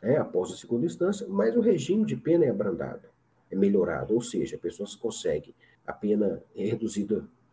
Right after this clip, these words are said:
em alguns anos e a pena sai do regime fechado para o semiaberto,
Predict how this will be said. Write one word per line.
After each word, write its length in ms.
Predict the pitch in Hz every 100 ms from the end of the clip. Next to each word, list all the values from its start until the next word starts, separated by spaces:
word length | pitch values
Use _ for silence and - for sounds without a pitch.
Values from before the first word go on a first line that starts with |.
| _ -
em 140 | 110
alguns 320 | 101 101 135 143
anos 320 | 156 196 196
e 20 |
a 80 | 208
pena 300 | - 131 123
sai 320 | 120 101 87
do 160 | 92 -
regime 340 | 98 85 87 85
fechado 560 | 147 147 151 190 196 214
para 80 | -
o 60 | 165
semiaberto, 640 | 135 104 - 107 104 -